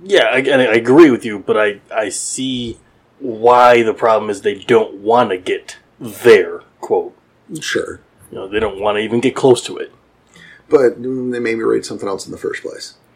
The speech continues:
Speaker 2: But
Speaker 1: Possibly.
Speaker 2: that's what could have been, not what is. So, you know, uh, the, the thing is, is you talk about the dream time and the rainbow syrup and all that stuff, and that stuff is fascinating to me.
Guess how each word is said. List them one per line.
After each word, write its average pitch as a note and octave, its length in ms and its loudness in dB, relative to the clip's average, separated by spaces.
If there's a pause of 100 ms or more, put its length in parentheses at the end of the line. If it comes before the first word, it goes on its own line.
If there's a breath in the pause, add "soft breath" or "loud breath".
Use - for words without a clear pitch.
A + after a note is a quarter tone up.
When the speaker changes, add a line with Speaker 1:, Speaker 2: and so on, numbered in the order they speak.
(140)
Speaker 2:
But D3+ 120 6
Speaker 1:
Possibly. A2 400 0 (100)
Speaker 2:
that's B2+ 200 2
what A#2+ 140 4
could B2+ 140 4
have A2 100 8
been, A2 140 2
not F2+ 180 -2
what F#2 140 -4
is. - 340 -4 (680 soft breath)
So, C#3+ 280 8
you D#3+ 140 6
know, C#3+ 200 6
uh, C#3 300 0
the, C3 180 -6
the C3 140 2
thing A#2+ 240 0
is, E3 180 -4
is B2 100 -6
you G#2 80 -6
talk C3 220 0
about G2+ 160 -4
the F#2+ 80 -4
dream F#2 240 -4
time F#2+ 220 -10
and G2 100 -6
the F2 60 -8
rainbow F#2+ 240 -2
syrup F#2+ 280 -4
and D2+ 80 -8
all D#2 100 -12
that D#2+ 120 -10
stuff, F#2 160 -6
and A2 80 -8
that C#3 80 -4
stuff - 160 -4
is - 100 -12
fascinating - 580 -6
to - 40 -18
me. - 140 -20